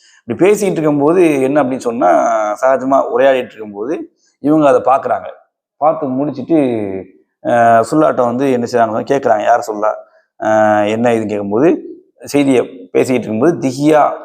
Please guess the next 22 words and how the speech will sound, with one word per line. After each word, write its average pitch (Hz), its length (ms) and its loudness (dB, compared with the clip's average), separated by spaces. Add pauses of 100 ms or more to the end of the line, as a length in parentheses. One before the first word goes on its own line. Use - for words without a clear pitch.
(160)
அவங்க 135 320 0
தான் 165 180 2
வந்து 143 200 -4
பேசிக்கிட்டு 120 480 -6
இருக்கிறாங்க" 107 140 0
அப்படின்றத 107 540 -4
நினைச்சிட்டாங்க. 143 580 -4 (520)
கேட்கல, 135 340 0
நினைச்சுக்கிட்டாங்க. 107 540 -4 (300)
எனக்கு 160 240 0
தெரியுது, 202 160 4
இல்ல, 143 140 4
முகம் 147 260 2
தெரியுது, 147 380 2
பார்க்குறாங்க. 151 580 0 (380)
அது 139 220 -2
திஹியா 151 200 0
தாங்கிறது 147 460 0
தெரிஞ்சுக்கிடுச்சு 135 440 -4
சஹாபி 117 320 0
ரலியல்லாஹு 113 360 -2
அன்ஹு. 95 300 -10